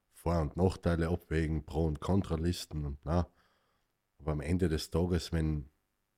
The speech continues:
wenn ich so drei, vier Möglichkeiten hab, was ich gern machen, was ich machen könnte,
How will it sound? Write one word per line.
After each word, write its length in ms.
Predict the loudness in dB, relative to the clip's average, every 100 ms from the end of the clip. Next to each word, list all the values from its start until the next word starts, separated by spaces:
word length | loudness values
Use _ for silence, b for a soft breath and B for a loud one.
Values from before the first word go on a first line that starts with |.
| _ _ -6
wenn 100 | -4
ich 80 |
so 100 | -4 -6
drei, 300 | 2 4 4
vier 260 | 4 4
Möglichkeiten 720 | 6 4 2 -2 -2 -2 0
hab, 240 | 0 0 0
was 140 | -4
ich 80 | -2
gern 160 | -2 0
machen, 460 | 0 -2 -4 -6 -6
was 200 | -4 0
ich 40 |
machen 280 | 0 -2 -4
könnte, 580 | 0 2 2 2 0